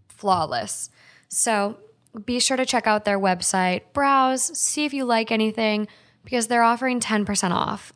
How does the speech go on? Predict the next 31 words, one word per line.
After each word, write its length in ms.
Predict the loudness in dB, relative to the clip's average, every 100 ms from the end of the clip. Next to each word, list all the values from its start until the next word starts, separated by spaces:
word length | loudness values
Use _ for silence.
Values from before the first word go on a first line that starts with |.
| -6
And 380 | -2 -2 -4 -10 _ _ _ _ _
one 240 | -2 0 0
thing 120 | 0
I 80 | 2
love 260 | 2 0
about 260 | 2 0 0
this 160 | -4
brand 480 | 0 2 2 2 -2 -2
is 180 | -2 -2
the 100 | -2
fact 280 | 0 -2
that 120 | -4 -2
they 140 | 0
are 240 | 2 2
making 520 | 2 0 -2 -2 -2 -4 -12 _ _ _ -8
their 220 | -2 0
jewelry 400 | 2 0 2 0
with 160 | 0 -2
recycled 560 | -2 0 0 0 -2
materials 680 | -2 -2 -2 -2 0 -2 -4 -6 -4
and 280 | 0 0 -2
in 100 | -2
small 260 | -2 0
batches 480 | 2 0 -2 -4 -2
so 160 | -2 0
that 160 | 0
nothing 300 | -2 -2 -2
really 180 | 0 0
goes 240 | 0 -2 -4
to 120 | -4
waste. 540 | -4 -4 -4 -4 -6